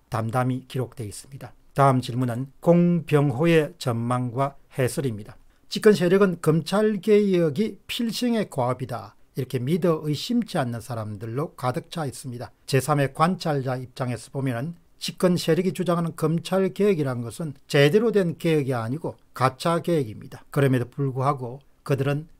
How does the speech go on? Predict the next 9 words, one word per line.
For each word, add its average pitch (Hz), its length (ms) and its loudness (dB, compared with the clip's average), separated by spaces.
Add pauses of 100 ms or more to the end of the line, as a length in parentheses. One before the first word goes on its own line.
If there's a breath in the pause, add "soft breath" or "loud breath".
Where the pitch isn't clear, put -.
이번에 143 380 2
시행된 147 720 -2
공수처 143 640 -2
법안이라든지 123 800 -4 (180)
검경 143 400 4
수사권 151 560 -6
조정이 131 440 -8 (160)
제도 143 400 2
개혁이고 135 640 0